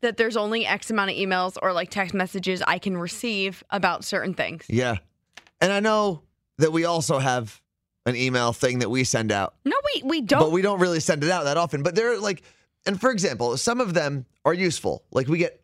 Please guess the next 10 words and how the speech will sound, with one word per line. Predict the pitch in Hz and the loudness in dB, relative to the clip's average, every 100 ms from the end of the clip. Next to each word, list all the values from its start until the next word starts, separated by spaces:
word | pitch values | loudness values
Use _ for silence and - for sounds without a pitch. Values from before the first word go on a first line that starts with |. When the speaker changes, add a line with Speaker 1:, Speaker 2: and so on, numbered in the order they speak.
| - | -4
Speaker 2:
all | 170 185 | -2 0
these, | 175 185 165 131 - _ _ _ | 0 0 -2 -4 -12 _ _ _
this | 127 131 | -2 0
is | 131 | 2
gonna | 131 | 0
sound | 117 135 127 | 2 0 0
like | 113 | -2
the | 117 | 0
biggest | 104 120 117 - | 2 2 0 -2
complaint, | 113 - 113 | -2 0 -2